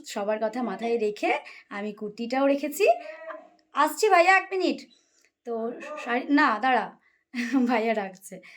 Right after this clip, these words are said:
তো শাড়ির সাথে কুর্তিও থাকছে। তো সেই সব লাইভ আপনারা স্মিতা হালদারে দেখতে পাবেন,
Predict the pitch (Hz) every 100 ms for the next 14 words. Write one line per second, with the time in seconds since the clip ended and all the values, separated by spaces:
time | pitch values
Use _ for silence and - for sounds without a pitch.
0 | - 233 214 240 240 311 - 277 294 339
1 | - _ _ - 233 277 294 262 226 -
2 | - - - _ - 254 - 339 392 370
3 | 381 359 269 220 220 285 233 220 233 -
4 | - _ _ - - 269 285 330 330 294
5 | 240 226 226 208 214 202 202 254